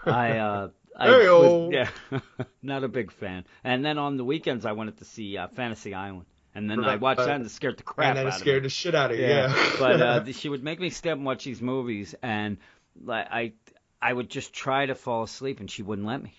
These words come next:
Speaker 1: She'd wake me up. "You gotta watch this." And, oh, I hate,
Speaker 2: No,
Speaker 1: I,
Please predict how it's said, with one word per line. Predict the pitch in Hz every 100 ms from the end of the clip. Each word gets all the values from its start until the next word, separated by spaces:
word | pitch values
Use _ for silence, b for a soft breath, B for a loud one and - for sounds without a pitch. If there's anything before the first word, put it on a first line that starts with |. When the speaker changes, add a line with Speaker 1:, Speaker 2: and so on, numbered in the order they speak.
| -
Speaker 1:
She'd | 117
wake | 101 101 113
me | 120
up. | 110 -
"You | 104
gotta | 151 185
watch | 196 202 -
this." | 101 - -
And, | 92
oh, | 104
I | 104 82
hate, | 85 104 104
Speaker 2:
No, |
Speaker 1:
I, | 147